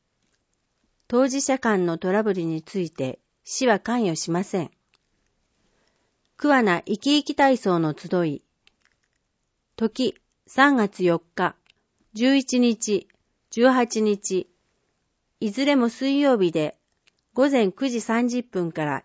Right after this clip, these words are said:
十時。場所、桑名メディアライブ。持ち物はタオル、飲料水、動きやすい服装、運動靴でお越しください。お問い合わせ、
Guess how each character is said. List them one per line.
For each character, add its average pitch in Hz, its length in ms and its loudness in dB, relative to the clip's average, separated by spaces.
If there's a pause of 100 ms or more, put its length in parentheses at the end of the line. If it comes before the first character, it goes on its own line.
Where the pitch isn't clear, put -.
十 214 260 -2
時。 147 240 -8 (880)
場 190 140 -2
所、 233 300 0 (760)
桑 269 280 2
名 196 120 2
メ 175 160 0
デ 226 80 0
ィ 240 140 2
ア 233 40 2
ラ 220 160 2
イ 165 100 2
ブ。 143 220 -8 (1200)
持 208 120 0
ち 294 140 0
物 247 260 2
は 143 160 -2 (140)
タ 247 200 4
オ 180 60 2
ル、 139 240 -6 (460)
飲 269 240 2
料 247 240 4
水、 - 400 -6 (540)
動 233 220 2
き 277 120 -2
や 269 120 4
す - 160 -6
い 208 100 0
服 - 260 -8
装、 185 460 0 (680)
運 277 240 2
動 294 200 4
靴 208 240 -2
で 165 260 -4
お 170 60 -4
越 220 240 -4
し - 40 -10
く 196 100 -4
だ 185 140 -2
さ 151 180 -2
い。 123 100 -6 (920)
お 202 100 -6
問 254 220 4
い 247 60 4
合 226 80 4
わ 226 120 2
せ、 - 300 -4